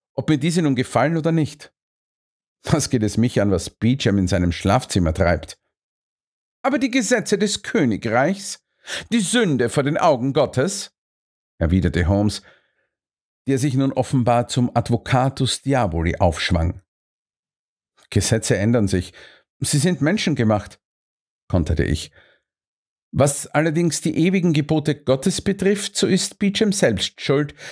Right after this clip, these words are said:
wenn er in die Hölle kommt. Holmes lachte lauthals.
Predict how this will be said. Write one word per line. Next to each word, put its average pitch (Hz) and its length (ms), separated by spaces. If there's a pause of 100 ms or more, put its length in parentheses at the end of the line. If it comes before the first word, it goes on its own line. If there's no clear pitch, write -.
(180)
wenn 185 200
er 196 80
in 190 60
die 196 120
Hölle 101 220
kommt. - 380 (1300)
Holmes 82 440
lachte 110 300
lauthals. - 600